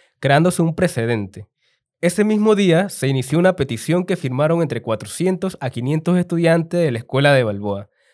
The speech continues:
solicitando al presidente de Estados Unidos, Lyndon Johnson, su intervención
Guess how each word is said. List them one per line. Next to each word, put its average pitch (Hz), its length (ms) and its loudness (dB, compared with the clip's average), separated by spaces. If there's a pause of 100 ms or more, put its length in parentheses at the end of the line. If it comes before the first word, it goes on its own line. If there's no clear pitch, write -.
(100)
solicitando 135 640 0
al 175 100 2
presidente 135 480 -4
de 151 80 2
Estados 165 420 0
Unidos, 165 520 0
Lyndon 160 380 0
Johnson, 160 420 0
su 147 100 -8
intervención 135 760 -4